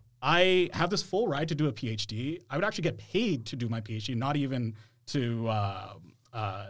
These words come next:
not even just to do, uh, not to, like, not even just, I wouldn't have tuition. I would actually get paid to do it." Um, but if I went and, like, I felt, at least for myself, if I went and became a lawyer, I'm sorry, if I went and became a scientist, I would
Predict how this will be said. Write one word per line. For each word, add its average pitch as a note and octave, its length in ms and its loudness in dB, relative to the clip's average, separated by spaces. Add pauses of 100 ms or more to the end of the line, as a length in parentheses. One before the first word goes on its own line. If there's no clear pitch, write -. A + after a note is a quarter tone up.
not C#3+ 300 2
even C#3+ 220 4
just C3 260 -2
to B2+ 80 -4
do, C3 280 0
uh, G#2 280 -4
not C3 200 -4
to, A#2+ 160 -4
like, G2+ 260 -8 (180)
not C3 80 -4
even C3+ 120 2
just, - 260 -4
I B2 60 -2
wouldn't B2 240 -2
have G#2+ 180 -6
tuition. B2 300 -4
I A2 60 -4
would C3 100 -4
actually G#2+ 180 -10
get G#2+ 100 -14
paid A#3 220 -12
to - 80 -16
do A2+ 100 -8
it." G#2 140 -4 (400)
Um, A#2+ 540 -2 (440)
but D#3+ 300 0 (720)
if D#3+ 120 -6
I D#3+ 60 0
went G3 320 -2
and, A3 300 -2
like, D#3 200 -4
I G3+ 220 6
felt, F#3+ 320 2
at D#3 60 2
least D#3 160 2
for D#3 60 -4
myself, A2+ 360 -4
if A#2+ 100 -12
I E3+ 120 -2
went F#3+ 260 -4
and D#3 140 -2
became C#3 500 -4
a B2 60 -10
lawyer, B2+ 500 -4 (420)
I'm E3 120 2
sorry, D3+ 240 2
if D#3 80 -4
I F3 60 4
went F#3 180 0
and D#3+ 160 0
became C#3+ 300 0
a A2 40 -4
scientist, G3+ 640 -2 (420)
I E3+ 260 0
would E3 580 0